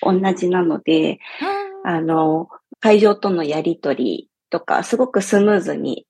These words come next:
Speaker 1: やらせてもらっていて、
Speaker 2: うん。あ、そうですよね。
Speaker 1: はい。
Speaker 2: うん、うん。
Speaker 1: はい。すごく、あの、そこは、あ、あの、安定感のある会場なので、
Speaker 2: おー。
Speaker 1: <laughs> はい。
Speaker 2: <laughs> うん。
Speaker 1: えっと、そのや-、やり取りだとか、あと、
Speaker 2: うん。
Speaker 1: あの、スタッフを募集し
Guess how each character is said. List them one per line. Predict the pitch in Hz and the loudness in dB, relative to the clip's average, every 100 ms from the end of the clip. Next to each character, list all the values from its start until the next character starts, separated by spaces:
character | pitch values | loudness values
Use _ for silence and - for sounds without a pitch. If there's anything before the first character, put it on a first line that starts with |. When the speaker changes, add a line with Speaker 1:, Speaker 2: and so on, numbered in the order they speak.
| - | -6
Speaker 1:
や | 165 | -4
ら | 156 | -4
せ | 156 156 | 0 0
て | - | 2
も | 151 147 | 0 0
ら | 147 | -2
っ | 151 - | -4 -2
て | 147 | -2
い | 151 | -2
て、 | 175 269 233 151 | 0 4 6 4
Speaker 2:
う | |
ん。 | |
あ、 | - - | 0 -2
そ | |
う | 262 | -2
で | 220 | -2
す | - | -4
よ | 135 | -4
ね。 | 113 | 2
Speaker 1:
は | 214 202 | 4 6
い。 | 269 - | 6 6
Speaker 2:
う | |
ん、 | 302 | 6
う | |
ん。 | 214 - | 6 2
Speaker 1:
は | 214 202 | 2 4
い。 | 170 - - _ - | 2 -2 -14 _ -2
す | |
ご | 233 226 | 2 4
く、 | 170 156 - | 6 4 4
あ | 170 | 0
の、 | 156 | 0
そ | 160 180 | 0 2
こ | 185 | 4
は、 | 180 175 - | 6 4 0
あ、 | 190 180 | 0 0
あ | 180 | 0
の、 | 175 170 165 - | 0 -2 -2 0
安 | 196 202 | 0 0
定 | 196 190 | 4 2
感 | 190 160 147 | 4 0 2
の | 156 | 2
あ | 165 | 0
る | 156 | 0
会 | - 151 147 | -6 -8 -6
場 | 156 156 | -4 -4
な | 156 | -4
の | 151 147 | -8 -6
で、 | - 156 151 - | 2 4 4 2
Speaker 2:
お | 240 254 262 254 208 220 | 4 4 4 4 4 4
ー。 | |
Speaker 1:
<laughs> | 202 196 196 214 - 370 381 349 339 | 4 6 4 4 0 0 2 2 4
は | 202 | 4
い。 | - | 4
Speaker 2:
<laughs> | 294 285 285 - _ _ _ _ _ 269 - | 2 0 -2 -10 _ _ _ _ _ -8 -4
う | 349 | 2
ん。 | 233 | 4
Speaker 1:
え | 185 180 | 4 0
っ | |
と、 | - | -2
そ | 175 190 | -2 2
の | 180 | 4
や-、 | 175 175 - | 4 2 0
や | 175 | 0
り | 165 165 | 0 0
取 | 160 151 | -2 -2
り | |
だ | 139 151 | -2 -4
と | - | -6
か、 | 190 - 294 | -6 0 0
あ | |
と、 | 302 240 190 - | 2 4 6 6
Speaker 2:
う | - | 4
ん。 | |
Speaker 1:
あ | |
の、 | 185 190 | 4 2
ス | - | 0
タ | 254 | 0
ッ | |
フ | 247 - 180 | 0 2 6
を | 160 143 | 6 4
募 | 151 | -6
集 | - 156 147 | -6 -8 -8
し | 165 - | -10 -20